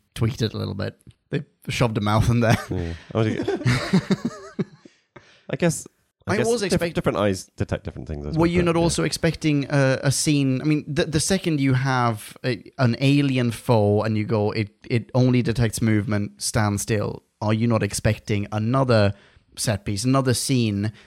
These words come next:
Speaker 1: being set up in which they have to, you know, Jurassic Park past the T-Rex? They have to Robert Redford in sneakers past the germ on the moon.
Speaker 2: I mean, I guess that's what they sort of try and do, but
Speaker 1: But they don't. I mean, it's wasted.
Speaker 2: Well, I, I,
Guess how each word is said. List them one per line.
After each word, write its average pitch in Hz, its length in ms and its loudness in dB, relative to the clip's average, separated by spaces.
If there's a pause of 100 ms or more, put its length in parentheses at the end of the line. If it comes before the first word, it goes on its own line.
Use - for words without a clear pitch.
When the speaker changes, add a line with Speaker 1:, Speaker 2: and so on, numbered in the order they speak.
(160)
Speaker 1:
being 123 320 2
set 117 220 0
up 104 240 2
in 107 160 -2
which 104 220 -2
they 110 100 0
have 104 340 -4
to, 95 500 0
you 127 100 -2
know, 90 180 0
Jurassic 104 500 0
Park 95 460 -4 (440)
past 101 400 -2
the 104 60 0
T-Rex? - 920 -2
They 107 100 0
have 107 120 0
to 110 100 2
Robert 110 260 2
Redford 104 380 0
in 95 100 -2
sneakers 110 440 -6
past - 480 -6
the 104 80 -6
germ 98 420 0
on 95 140 -4
the 92 60 -2
moon. 95 420 -2 (280)
Speaker 2:
I 123 40 -2
mean, 123 80 2
I 131 60 2
guess 165 160 0
that's 78 140 -2
what 87 120 0
they 82 120 -4 (180)
sort 90 300 0
of 87 80 2
try 92 220 2
and 87 140 0
do, 92 240 2
but - 120 0
Speaker 1:
But - 40 2
they 262 100 -2
don't. 175 260 0
I 123 80 -2
mean, 165 240 0
it's 127 200 -6
wasted. 107 520 -4 (160)
Speaker 2:
Well, 143 140 2
I, 160 160 2 (260)
I, 156 40 0